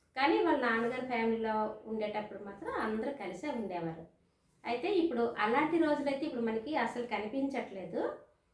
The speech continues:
ఇంకా పెద్దవాళ్ళ విషయం అంటారా, అసలు ఆ మర్యాద అనేది ఇవ్వట్లేదు. ఇంకా వాళ్ళకి ఒక పక్కకి పెట్టేస్తున్నారండి ఈ రోజుల్లో. అందుకని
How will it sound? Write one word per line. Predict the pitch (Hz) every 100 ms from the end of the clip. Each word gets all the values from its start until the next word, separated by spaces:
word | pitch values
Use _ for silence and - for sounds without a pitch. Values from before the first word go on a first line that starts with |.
| _ -
ఇంకా | 254 254 247 233 -
పెద్దవాళ్ళ | 214 254 277 311 285
విషయం | 277 269 277
అంటారా, | 247 214 220 226 302 339 - _ _ _ 220
అసలు | 214 247
ఆ | 220
మర్యాద | 214 190 214 247
అనేది | 262 262 269
ఇవ్వట్లేదు. | 285 226 220 214 202 185 - - - _ _ _ _ -
ఇంకా | 226 233
వాళ్ళకి | 214 214 220
ఒక |
పక్కకి | 220 208 202 247
పెట్టేస్తున్నారండి | 294 247 240 247 247 220 196 185 190
ఈ | 208
రోజుల్లో. | 220 220 214 180 165 - _ _ -
అందుకని | 226 247 277 311 320 330 339